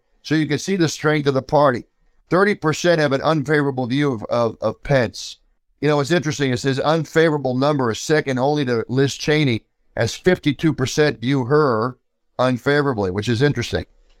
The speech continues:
So when you wanna know what percent of a Republican Party's America First, I would say it's more than half, okay? And, uh, because they don't like Liz Cheney. So when we in Berks County, when we make declarations like, "We don't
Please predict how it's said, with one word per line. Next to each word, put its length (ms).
So 340
when 160
you 80
wanna 220
know 180
what 340
percent 360
of 80
a 60
Republican 580
Party's 400
America 400
First, 340
I 100
would 160
say 260
it's 360
more 200
than 120
half, 600
okay? 500
And, 320
uh, 380
because 400
they 180
don't 240
like 220
Liz 260
Cheney. 400
So 220
when 200
we 240
in 220
Berks 260
County, 380
when 160
we 120
make 240
declarations 720
like, 200
"We 120
don't 260